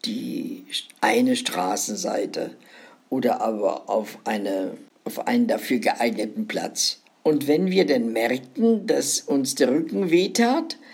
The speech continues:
dann haben wir uns eine Weile hingestellt, aber es kam sofort wieder einer und sagte, „Weitermachen.“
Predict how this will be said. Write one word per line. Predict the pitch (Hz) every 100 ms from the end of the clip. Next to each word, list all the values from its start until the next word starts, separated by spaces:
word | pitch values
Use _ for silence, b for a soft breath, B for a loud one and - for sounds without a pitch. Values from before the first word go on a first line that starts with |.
| B B B B
dann | 175 175
haben | 175
wir | 165
uns | 165 156 160
eine | 139
Weile | 135 131
hingestellt, | 139 165 170 190 - 175 185 -
aber | 139 139
es | - -
kam | 156 143
sofort | 147 143 160 165 156
wieder | 147 151 -
einer | 131 127 127
und | -
sagte, | 123 123 123 - 120 120
„Weitermachen.“ | 139 156 170 170 180 170 165 170 - 180 180 180 202